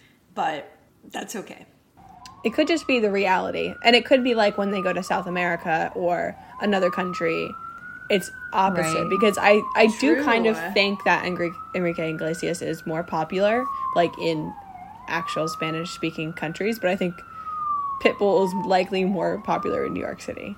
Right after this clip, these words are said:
Speaker 1: So true. So that was a fantastic concert. That was a ton of fun. The next night, Haley and I, we went to a Halloween party at Capitol in New York City.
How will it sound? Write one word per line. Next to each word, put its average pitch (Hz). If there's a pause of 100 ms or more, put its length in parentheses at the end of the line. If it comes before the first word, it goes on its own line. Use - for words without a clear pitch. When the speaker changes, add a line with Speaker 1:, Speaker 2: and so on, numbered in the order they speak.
(120)
Speaker 1:
So 208
true. 190 (340)
So -
that 190
was 208 (580)
a 202
fantastic 202
concert. 165
That 160
was 165
a 165
ton 190
of 175
fun. 160 (600)
The 190
next 226
night, 170 (680)
Haley 311
and 185
I, 165 (140)
we 180
went 185
to 185
a 175
Halloween 185
party 175
at -
Capitol 175 (160)
in 175
New 180
York 185
City. 185